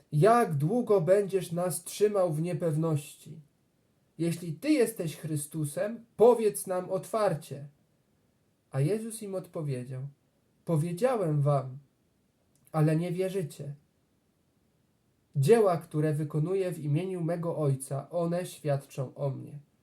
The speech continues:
I oni nie uwierzyli w Jezusa, dlatego że nie, nie chcieli w Niego uwierzyć,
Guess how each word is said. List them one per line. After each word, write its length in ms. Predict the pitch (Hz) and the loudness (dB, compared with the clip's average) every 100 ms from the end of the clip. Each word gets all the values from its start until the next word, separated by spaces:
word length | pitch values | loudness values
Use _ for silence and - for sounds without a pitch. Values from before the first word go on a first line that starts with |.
| _ _ _ - | _ _ _ -16
I 160 | 170 | -6
oni 300 | 185 190 208 | 2 2 2
nie 180 | 196 190 | 0 2
uwierzyli 600 | 196 185 196 202 254 208 | 0 2 -2 0 -6 -4
w 40 | 160 | -4
Jezusa, 520 | 165 151 151 143 151 | -2 0 -2 0 -2
dlatego 460 | 151 147 175 165 | -2 -4 -4 -4
że 120 | 170 185 | -2 -2
nie, 200 | 190 202 | -4 -4
nie 200 | 185 185 | -4 -4
chcieli 440 | - 254 220 165 | -4 -2 0 0
w 80 | 139 | 0
Niego 260 | 147 147 | 0 0
uwierzyć, 680 | 147 139 139 127 135 170 - | -2 0 0 -2 -6 -10 -18